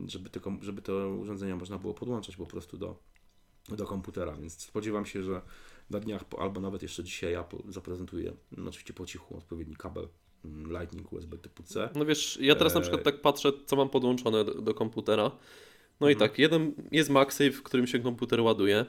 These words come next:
Speaker 2: Jest teraz mikrofon, nagrywamy, mam podłączony do, do U S B A. E,
Speaker 1: Mhm.
Speaker 2: mam dosyć nietypowy z drugiej strony port przy mikrofonie, więc na pewno ciężko by mi było znaleźć kabel alternatywny.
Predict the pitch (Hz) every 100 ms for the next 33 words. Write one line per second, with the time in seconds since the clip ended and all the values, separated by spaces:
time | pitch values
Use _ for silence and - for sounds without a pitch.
0 | - 117 143 147 147 135 127 123 120 117
1 | 110 107 107 107 110 117 107 98 110 113
2 | 107 110 113 107 104 101 98 101 98 107
3 | 104 107 113 104 131 - - - - -
4 | 117 117 117 147 165 160 143 156 165 175
5 | 156 139 139 151 131 - 123 117 117 123
6 | 123 - - 123 123 127 123 117 120 139
7 | 147 147 139 143 151 139 139 139 143 131
8 | 131 123 123 123 120 120 120 - - 120
9 | 110 110 113 - 117 117 117 120 120 101
10 | - -